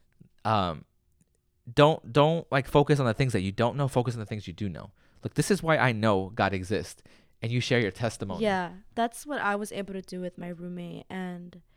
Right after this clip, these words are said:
Speaker 2: it's crazy because, like, I didn't think that, like, my testimony had that, that power to, like,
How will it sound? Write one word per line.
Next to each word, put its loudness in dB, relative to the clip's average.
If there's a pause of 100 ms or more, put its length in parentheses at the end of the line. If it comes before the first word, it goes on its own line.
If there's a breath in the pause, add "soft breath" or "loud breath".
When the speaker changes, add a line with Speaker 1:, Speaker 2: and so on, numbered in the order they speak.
(460)
Speaker 2:
it's -4
crazy -2
because, -6
like, -6 (140)
I 4
didn't -4
think -10
that, -10 (880)
like, -6
my -4
testimony -10
had -10
that, -10 (1080)
that -6
power -4 (300)
to, -4
like, -8